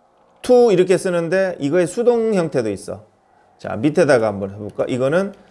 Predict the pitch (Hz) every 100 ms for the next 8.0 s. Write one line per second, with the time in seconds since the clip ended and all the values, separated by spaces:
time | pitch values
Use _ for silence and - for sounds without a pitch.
0 | _ _ _ _ _ _ - 143 151 143
1 | 139 135 127 170 180 185 _ - 120 143
2 | 151 151 139 117 101 92 95 - - 95
3 | 107 117 - 101 98 98 98 87 92 _
4 | _ _ _ _ _ _ _ - 117 123
5 | 110 117 120 123 107 101 95 101 139 208
6 | - _ _ _ _ - - - - _
7 | _ - 110 107 107 101 98 98 98